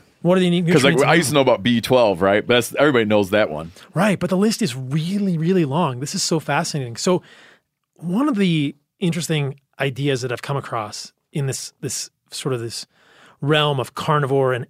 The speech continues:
Speaker 1: animal-based diets is that if you look at plants and you look at what we can get nutritionally from plants, there are no nutrients in plants. And this is gonna sound crazy, but it's true. There are no nutrients in plants that we cannot get from animals if we eat them nose to tail.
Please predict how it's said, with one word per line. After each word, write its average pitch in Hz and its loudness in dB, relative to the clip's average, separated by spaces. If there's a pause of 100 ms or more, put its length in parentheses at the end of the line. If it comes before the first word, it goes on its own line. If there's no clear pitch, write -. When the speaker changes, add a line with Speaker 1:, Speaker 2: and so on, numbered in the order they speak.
Speaker 1:
animal-based 127 -2
diets 110 -6 (680)
is 139 -6
that 175 0
if 160 -4
you 185 0
look 247 0
at 285 -2
plants 139 -4 (100)
and 147 -4
you 147 0
look 185 0
at 185 -2
what 143 0
we 151 -2
can 151 -6
get 143 -4
nutritionally 135 -4
from 127 -8
plants, - -10 (600)
there 170 0
are 180 0
no 156 0
nutrients 156 -2
in 131 -4
plants. 117 -10
And 147 -4
this 156 -2
is 208 -2
gonna 208 2
sound 170 0
crazy, 135 -4
but 160 -8
it's 165 -10
true. - -6 (640)
There 160 2
are 180 4
no 190 2
nutrients 190 2
in 143 -4
plants 156 -4
that 151 -10
we 143 -2
cannot 165 -2
get 139 -4
from 143 -8
animals 127 -4
if - -10
we 156 -4
eat 151 -4
them 135 -4
nose 131 -4
to 135 -8
tail. 127 -10